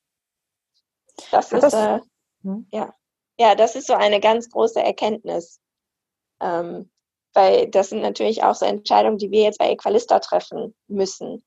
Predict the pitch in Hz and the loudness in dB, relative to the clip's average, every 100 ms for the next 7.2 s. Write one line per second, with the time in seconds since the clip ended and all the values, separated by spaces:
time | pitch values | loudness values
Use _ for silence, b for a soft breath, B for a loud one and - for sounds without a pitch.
0 | b b _ 220 202 202 220 214 214 214 | b b _ 0 2 2 2 0 0 -4
1 | 214 220 233 - 226 208 220 240 254 - | 0 0 2 0 2 4 4 4 0 -4
2 | - 226 226 214 - 190 202 226 240 226 | -2 0 0 2 2 2 2 2 2 4
3 | 220 202 208 208 214 214 220 233 247 240 | 4 2 0 0 -2 -2 -2 -2 0 -2
4 | - 220 214 208 202 214 330 - 226 254 | -2 -4 -6 -6 -6 -4 -4 -6 -2 -2
5 | - _ _ _ _ _ _ _ _ 214 | -4 _ _ _ _ _ _ _ _ 0
6 | 226 277 226 214 220 208 196 196 196 196 | 0 2 2 4 4 2 2 4 4 0
7 | 196 | -8